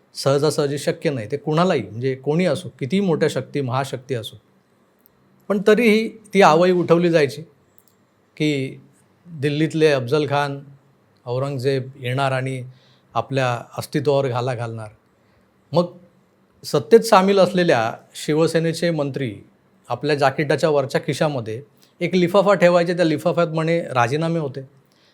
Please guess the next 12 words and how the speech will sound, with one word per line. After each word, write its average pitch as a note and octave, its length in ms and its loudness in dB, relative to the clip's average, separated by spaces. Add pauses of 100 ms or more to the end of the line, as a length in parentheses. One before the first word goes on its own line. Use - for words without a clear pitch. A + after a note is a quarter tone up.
(140)
ते C#3 60 -2
राजीनामे D3+ 480 2
काही E3+ 200 4
दोन D3+ 220 0
हजार D#3+ 180 2
एकोणीसच्या D#3 460 0
निवडणुका D3+ 480 -2
येईपर्यंत D3 500 0
त्यांनी D3 400 -6 (140)
बाहेर B2+ 220 0
काढलेच C3+ 460 -2
नाहीत. B2+ 160 -8